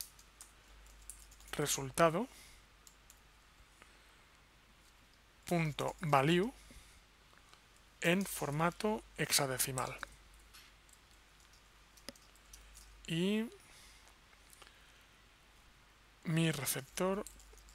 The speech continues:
punto resume, básicamente lo que dice es continúa. Yo creo que más o menos ya, así que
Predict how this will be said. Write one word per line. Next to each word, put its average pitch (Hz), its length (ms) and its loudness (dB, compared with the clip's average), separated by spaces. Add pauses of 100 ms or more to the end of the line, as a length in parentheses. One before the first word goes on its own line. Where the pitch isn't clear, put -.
(920)
punto 165 600 -2 (600)
resume, 143 680 2
básicamente 147 640 0
lo 165 80 0
que 135 80 -4
dice 135 180 -4
es - 100 -2
continúa. 131 580 -6 (1800)
Yo 220 280 4 (120)
creo 202 460 4
que 156 120 0
más 156 220 2
o 165 40 -2
menos 170 360 -2
ya, - 200 -4 (480)
así 147 320 2
que - 260 -10